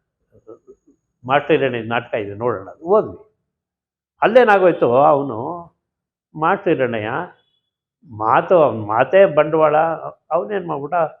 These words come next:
ಉತ್ತರ ಕರ್ನಾಟಕದವ್ನು ಬೈದ್ಬಿಟ್ಟ. "ನೀವು ಬಿಡಿ, ಯಾವ್ದೋ ಒಂದ್ ಕ್ಯಾಬರೆ ನೋಡ್ಬಿಟ್ಟು ಖುಷಿ ಆಗ್ಬಿಡ್ತೀನಿ" ಅಂತೆಲ್ಲ ಬೈದ. ಅವ್ರು ಕೂತಿದ್ ಚೇರೆ ತೆಗೆದು ಎಸೆಕ್ಷನ್ ಮಾಡ್ಬಿಟ್ರು ಅಂದ್ಮೇಲೆ. ನಾವು ನಾಟಕ ನೋಡಕ್ ಹೋದವ್ರು ಸುದ್ದಿ ಬರೆಯೋಂಗಾಯ್ತು.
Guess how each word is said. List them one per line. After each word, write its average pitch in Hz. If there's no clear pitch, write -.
ಉತ್ತರ 202
ಕರ್ನಾಟಕದವ್ನು 175
ಬೈದ್ಬಿಟ್ಟ. 139
"ನೀವು 160
ಬಿಡಿ, 156
ಯಾವ್ದೋ 156
ಒಂದ್ 147
ಕ್ಯಾಬರೆ 147
ನೋಡ್ಬಿಟ್ಟು 143
ಖುಷಿ 143
ಆಗ್ಬಿಡ್ತೀನಿ" 143
ಅಂತೆಲ್ಲ 185
ಬೈದ. 123
ಅವ್ರು 160
ಕೂತಿದ್ 202
ಚೇರೆ 226
ತೆಗೆದು 196
ಎಸೆಕ್ಷನ್ 170
ಮಾಡ್ಬಿಟ್ರು 131
ಅಂದ್ಮೇಲೆ. 123
ನಾವು 185
ನಾಟಕ 175
ನೋಡಕ್ 226
ಹೋದವ್ರು 160
ಸುದ್ದಿ 285
ಬರೆಯೋಂಗಾಯ್ತು. 226